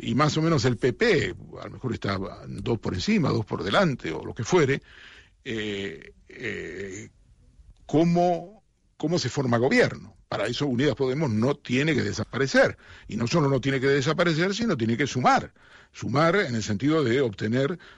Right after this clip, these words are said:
recuperarse, porque las encuestas les están dando muy mal. Entonces, el planteamiento del psoe es alentar a Yolanda Díaz,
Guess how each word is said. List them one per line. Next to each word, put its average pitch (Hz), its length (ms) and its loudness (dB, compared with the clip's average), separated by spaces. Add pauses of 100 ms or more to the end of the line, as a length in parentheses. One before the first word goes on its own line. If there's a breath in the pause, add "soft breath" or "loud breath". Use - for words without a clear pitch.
recuperarse, 175 800 2
porque - 280 -4
las 104 160 -4
encuestas 110 380 -2
les 123 120 0
están 104 240 -2
dando 98 200 2
muy 78 160 -4
mal. - 300 -10 (440 loud breath)
Entonces, 151 380 4
el 170 120 2
planteamiento 208 520 2
del 196 180 2
psoe 196 440 2 (340 soft breath)
es 147 260 -2 (120)
alentar 165 580 2
a 135 60 2
Yolanda 113 440 -2
Díaz, 104 600 -6